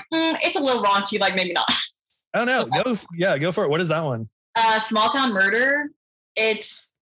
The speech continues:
Speaker 1: they're comedians. So
Speaker 2: Okay.
Speaker 1: they, they, like, make jokes and are very raunchy about these murders, but they happen in these, like, tiny towns,
Speaker 2: Okay.
Speaker 1: um, which I grew up in a small town, so it's kind of, like, funny to me. But they
Speaker 2: Uh-huh.
Speaker 1: give you the whole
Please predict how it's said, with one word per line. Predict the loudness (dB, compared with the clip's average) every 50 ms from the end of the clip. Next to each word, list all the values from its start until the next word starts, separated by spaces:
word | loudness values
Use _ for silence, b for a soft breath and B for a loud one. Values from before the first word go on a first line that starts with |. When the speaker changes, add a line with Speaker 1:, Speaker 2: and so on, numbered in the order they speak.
| _ _ _ _ -2
Speaker 1:
they're | 0 2 2 4 2 2 0 -4 -10 -20 _ _
comedians. | -2 -2 0 0 0 0 0 0 0 -2 -2 -2 -2 -2 -2 -4 -6 _ _ _ -12 -6
So | -2 -2
Speaker 2:
Okay. | -2 -2 -2
Speaker 1:
they, | -4 -6 -8 _ _ _ -4 -2 0
they, | 2
like, | 2 2 2 2 0 0 0
make | 0 0 0 0 -2 -4 -4
jokes | -2 0 2 2 2 0 -2 -4 -6 -4 -2
and | 0 0
are | 0 0 0
very | 0 0 0 0 0
raunchy | 0 0 0 0 0 -2 -2 -2 -2 -2 -2 -4 -6 -10 _ _ _ _ _ _ -6
about | -2 0 0 2 2 2 2 0 -2 -6 -12 -12 -4
these | -2 0 0 0 0 -2
murders, | -2 0 0 0 0 0 0 -2 -2 -4
but | -4 -2 0
they | 0 0
happen | 0 2 0 0 0 0 0 0
in | 0 0 0
these, | 0 0 0 0
like, | 0 0 0 -2 -6 -12 _ _ -4
tiny | -2 -2 -2 -2 0 2 2 2 2 0 0 0 -2 -2
towns, | -2 0 2 2 2 2 2 2 2 2 2 0 0 -2 -4 -6 -8 -8 -6
Speaker 2:
Okay. | -4 -4 -2 -2 -4 -2
Speaker 1:
um, | 0 2 2 2 0 0 -2
which | -2 -2 0 2
I | 2 2 2 2
grew | 2 0
up | 0 0
in | 0 0
a | 0
small | 0 0 0 0
town, | 2 0 0 0
so | 0 -2
it's | -2 -2 -2 -2
kind | 0 0 0
of, | 2
like, | 2 0 0 0 -2 -2
funny | 0 0 0
to | 0
me. | 0 2 2 0 0 -4 -8 _ _ _ _ _
But | -2 -2 0 0
they | 0 0
Speaker 2:
Uh-huh. | -2 -4 -10 _ -6
Speaker 1:
give | -2 0 0
you | 0 0 0 -2
the | -2 -2
whole | -4 -4 -4 -2 0 2 2 2 2 2 2 0 0 -2